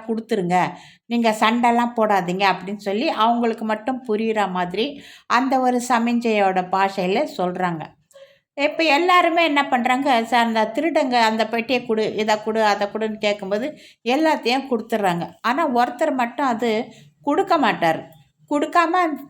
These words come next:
திருடங்க கூட சண்டை போடுவாரு. அவர் எத்தனை வாட்டி அவங்களுக்கு, அவருக்கு அறிவிப்பு வந்தாலும் அந்த அறிவிப்பு அவர் காதுலயே வாங்காம அந்த திருடங்க கூட சண்டை போடுறது.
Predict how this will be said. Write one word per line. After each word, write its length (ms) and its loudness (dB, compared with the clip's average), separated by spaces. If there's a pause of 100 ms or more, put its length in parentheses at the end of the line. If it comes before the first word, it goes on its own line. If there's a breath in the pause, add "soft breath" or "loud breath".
திருடங்க 500 0
கூட 220 -2
சண்டை 360 -2
போடுவாரு. 500 0 (100)
அவர் 220 -2
எத்தனை 400 0
வாட்டி 340 0
அவங்களுக்கு, 420 -2
அவருக்கு 440 0
அறிவிப்பு 340 -2
வந்தாலும் 560 0 (260 loud breath)
அந்த 280 0
அறிவிப்பு 520 2
அவர் 240 0
காதுலயே 560 2
வாங்காம 600 0 (400 loud breath)
அந்த 380 0
திருடங்க 540 0
கூட 220 -2
சண்டை 340 -2
போடுறது. 320 -6